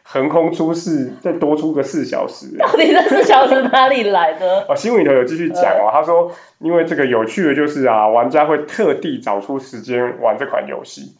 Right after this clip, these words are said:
Speaker 2: 嗯。
Speaker 1: 哦，例如说他就是特别早起玩，或牺牲睡眠时间熬夜玩。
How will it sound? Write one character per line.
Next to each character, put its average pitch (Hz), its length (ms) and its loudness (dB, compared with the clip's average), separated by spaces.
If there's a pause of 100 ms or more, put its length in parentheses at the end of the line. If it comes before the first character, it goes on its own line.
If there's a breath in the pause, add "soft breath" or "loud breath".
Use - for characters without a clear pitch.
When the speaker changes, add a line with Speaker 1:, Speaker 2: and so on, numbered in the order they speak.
(280)
Speaker 2:
嗯。 151 260 -12
Speaker 1:
哦， 120 120 0
例 143 80 0
如 131 100 2
说 127 180 2
他 123 80 4
就 131 120 2
是 131 100 -2
特 147 240 2
别 120 240 0
早 117 160 2
起 - 220 -4
玩， - 340 -4 (180)
或 131 220 -2
牺 143 340 -6
牲 143 300 2
睡 147 200 0
眠 117 140 0
时 117 120 -10
间 120 180 -2
熬 110 220 0
夜 131 180 0
玩。 127 300 -4